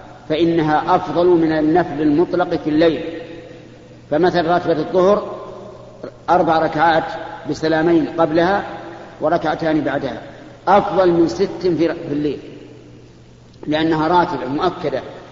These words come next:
تابعة للفريضة. وأما النفل المطلق ففي الليل أفضل من، من النهار، ولهذا قال: "أفضل الصلاة بعد، بعد الفريضة صلاة الليل".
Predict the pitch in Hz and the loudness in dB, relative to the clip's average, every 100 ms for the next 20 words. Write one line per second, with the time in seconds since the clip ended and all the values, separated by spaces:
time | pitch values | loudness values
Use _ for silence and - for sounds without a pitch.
0 | - - - 180 175 160 156 143 156 143 | -20 -10 2 4 4 2 0 -2 -2 -2
1 | - - - - - - - - 143 175 | -6 -14 -18 -18 -20 -20 -12 0 4 4
2 | 185 175 180 190 165 170 170 180 175 196 | 4 4 4 4 4 6 6 4 4 2
3 | - - - - - - - - - - | 0 -10 -12 -14 -16 -18 -20 -20 -20 -4
4 | 147 147 160 165 190 196 208 196 - 175 | -2 0 4 6 6 6 4 2 -2 0
5 | 180 160 175 170 160 - 147 147 147 139 | 0 0 4 4 2 -2 0 2 2 0
6 | 113 147 - - - - - - - - | -6 -12 -16 -18 -20 -20 -20 -20 -20 -20
7 | - 143 156 165 170 170 165 - 175 175 | -10 -4 0 2 2 2 2 2 0 0
8 | 156 139 156 170 147 147 151 147 131 - | -2 -2 -2 0 0 -2 0 0 -2 -10
9 | - - - - - - - - 123 139 | -16 -18 -20 -20 -20 -20 -16 -14 -6 0
10 | 156 156 147 160 185 190 196 - - - | 2 2 2 4 6 6 2 -2 -10 -12
11 | - 143 156 170 147 151 156 151 143 | -10 -2 2 2 2 0 2 2 0